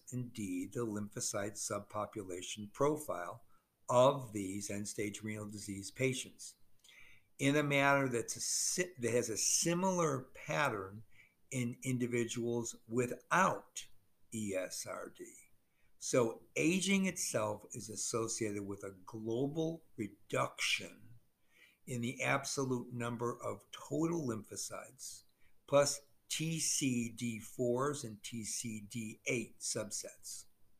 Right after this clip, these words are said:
okay, specifically. So, uh, uh, T C D four positive or T C, uh,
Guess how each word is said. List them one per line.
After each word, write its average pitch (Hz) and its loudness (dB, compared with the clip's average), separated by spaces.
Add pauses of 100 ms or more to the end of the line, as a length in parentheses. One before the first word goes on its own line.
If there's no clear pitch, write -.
(180)
okay, 110 -8 (520)
specifically. - 2 (460)
So, 107 6 (420)
uh, 110 0 (320)
uh, 110 -6 (160)
T 135 0
C 127 4
D 110 -2
four 151 4
positive 143 4
or 104 -4
T - -12
C, 101 -10 (280)
uh, 98 -6